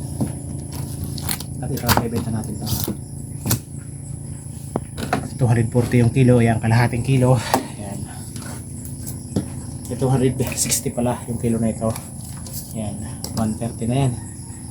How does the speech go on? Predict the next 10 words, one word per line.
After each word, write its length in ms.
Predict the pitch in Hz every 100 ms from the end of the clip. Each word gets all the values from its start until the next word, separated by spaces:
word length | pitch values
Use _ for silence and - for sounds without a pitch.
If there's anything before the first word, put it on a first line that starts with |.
| - - - -
At 160 | 135
ito, 160 | 135 123 123 - - - - - - - -
ito 100 | - 135
yung 80 | 120
pang-ulam 300 | 127 127 123
namin. 320 | 120 127 123 120 - - - -
Ito, 180 | 120 104
masarap 340 | 113 - 113 110 -
to. 100 | - - - - - - - - - - - - - - - - - - - - - - - - - - - - - - - - - - - - - - - - - - - - - - - -
Yan, 480 | 104 101 98 101